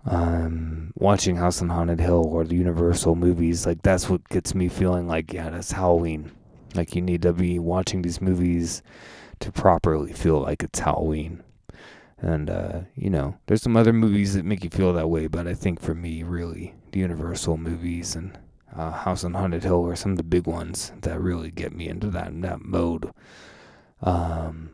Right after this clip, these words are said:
or once I pop those on, I'm like, "Okay, yeah, it's Halloween now." Um, which is how I felt today, uh, watching Dracula. And, uh, so I figured I'd get into talking a little bit about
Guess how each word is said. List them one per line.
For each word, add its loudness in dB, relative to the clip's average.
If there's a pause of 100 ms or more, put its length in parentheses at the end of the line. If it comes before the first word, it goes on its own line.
or 2
once 0
I 2 (100)
pop 0
those 4
on, -4
I'm -6
like, -6
"Okay, -6
yeah, -6 (680)
it's -6
Halloween 0
now." -8 (1200)
Um, 0 (260)
which -6
is 2
how 6
I 4
felt 0
today, 2 (160)
uh, 0
watching 0 (240)
Dracula. 0 (1120)
And, 6
uh, 8
so 6
I 8
figured 6
I'd 4
get -2
into 2
talking -6
a -6
little 0
bit 0
about -8